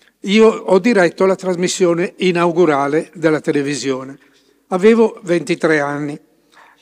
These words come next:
Eh, io sono stato molto fortunato, perché vedete, nella vita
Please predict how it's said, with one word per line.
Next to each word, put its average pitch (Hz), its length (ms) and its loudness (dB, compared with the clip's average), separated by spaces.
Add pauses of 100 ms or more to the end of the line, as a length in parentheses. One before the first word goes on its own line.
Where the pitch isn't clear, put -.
(360)
Eh, 180 480 0 (760)
io 185 640 0 (400)
sono 202 300 -2
stato 196 280 -4
molto 190 300 -6
fortunato, 135 840 -12 (640)
perché 214 320 2
vedete, 180 480 0
nella 175 180 -2
vita 170 480 -4